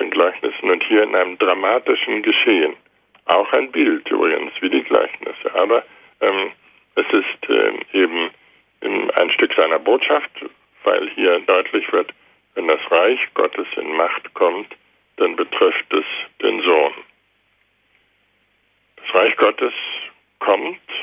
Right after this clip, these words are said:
und erweist seine verwandelnde Macht. Was bedeutet das für uns, kann man fragen. Was kann man daraus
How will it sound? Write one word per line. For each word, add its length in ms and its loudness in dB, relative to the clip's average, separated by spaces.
und 180 -6
erweist 540 2
seine 300 0
verwandelnde 920 0
Macht. 480 -4
Was 200 -4
bedeutet 500 2
das 100 -12
für 100 0
uns, 240 0
kann 140 0
man 160 -2
fragen. 340 -2
Was 140 -6
kann 160 2
man 140 2
daraus 340 2